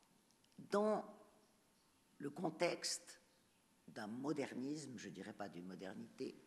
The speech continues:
technologique, comme je vous le disais, numérique. Ce qui fait que les idéologies les plus régressives de la planète aujourd'hui utilisent tous les outils de l'ultramodernisme pour,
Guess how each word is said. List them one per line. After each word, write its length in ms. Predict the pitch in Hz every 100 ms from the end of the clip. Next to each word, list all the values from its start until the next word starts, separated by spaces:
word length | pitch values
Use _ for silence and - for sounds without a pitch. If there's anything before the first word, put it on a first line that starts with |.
| - - -
technologique, 880 | 123 - 110 104 110 110 - -
comme 180 | - 90
je 100 | 95
vous 140 | 85 90
le 60 |
disais, 420 | 76 85 95 107 - - - -
numérique. 560 | 175 160 127 - - - - - -
Ce 160 | -
qui 200 | 220 220
fait 280 | - - 190 -
que 240 | 196 180 107 107 - - - -
les 260 | 170 165
idéologies 480 | 208 233 196 156 156
les 80 | 139
plus 160 | - 120
régressives 760 | 123 110 110 113 - - 110 90
de 80 |
la 120 | 92 95
planète 420 | 117 101 101 101
aujourd'hui 580 | 113 117 95 - 359 - - - -
utilisent 880 | - 262 - 262 220 208 170 123 110 - - - - _ -
tous 240 | 277 226
les 300 | 156 165 165
outils 460 | 214 - - 190 - - - - -
de 80 | 156
l'ultramodernisme 1800 | 180 220 262 262 226 - - 170 135 120 113 110 113 127 151 175 208 190 - - - -
pour, 960 | 180 175 185 - - - - - -